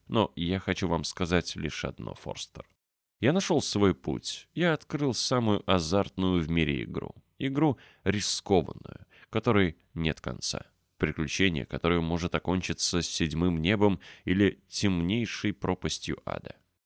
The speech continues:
Человек, отдавшийся ей, должен быть начеку всю жизнь, пока не захлопнется над ним крышка гроба, ибо он никогда не будет знать до последнего дня своего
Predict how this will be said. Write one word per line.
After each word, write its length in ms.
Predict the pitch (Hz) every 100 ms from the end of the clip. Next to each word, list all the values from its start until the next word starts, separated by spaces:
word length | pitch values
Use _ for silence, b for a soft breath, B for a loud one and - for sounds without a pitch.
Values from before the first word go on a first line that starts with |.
| _
Человек, 460 | - 113 107 110 -
отдавшийся 840 | 90 87 104 95 - 80 - 80
ей, 300 | 85 113 120
должен 480 | 80 117 110 107 110
быть 240 | 120 -
начеку 380 | 113 117 131 139
всю 280 | 110 - 117
жизнь, 420 | 98 117 82 80
пока 320 | 78 76 -
не 120 | 90 85
захлопнется 720 | 80 78 101 104 90 85 -
над 200 | 87 80
ним 220 | 110 123
крышка 500 | - 107 113 - 98
гроба, 440 | 95 90 127 101 87
ибо 260 | 85 90 - _ _
он 280 | - 127 117 -
никогда 720 | 135 165 - 156 135 127 165
не 140 | 147
будет 480 | 147 139 123 82 80
знать 600 | 76 73 92 104 62 - -
до 220 | 82 76
последнего 640 | 80 - 76 73 71 67
дня 260 | 69 90 127
своего 500 | - 76 64 50